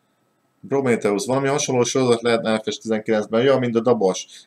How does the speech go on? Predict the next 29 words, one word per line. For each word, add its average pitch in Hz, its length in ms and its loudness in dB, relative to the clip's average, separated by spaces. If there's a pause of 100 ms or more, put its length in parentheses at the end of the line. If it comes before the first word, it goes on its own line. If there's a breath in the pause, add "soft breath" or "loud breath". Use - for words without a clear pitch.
Hát 113 160 -4
az 127 100 0
egy 135 80 2
nagyon 131 260 2
ne-, 110 200 2
nem 110 220 -2
egyszerű 104 480 -2
egyébként 98 420 -4
összehozni 95 440 -2
egy 95 140 -2
olyan. 90 240 -2 (540 loud breath)
Game 143 360 2
Zone, 123 440 6
szia 147 220 2
Keeper, 139 320 2
kártya 123 340 2
ötlet, 117 260 2
kapta 139 280 4
a 110 60 6
T 120 220 2
S - 40 -6
elnöktől 110 400 0
egy 107 80 -2
rávos 113 340 0
Tiger 113 360 2
plusz - 200 -8
egy 95 100 -6
tárcsát 113 400 2
melléház, 104 580 -2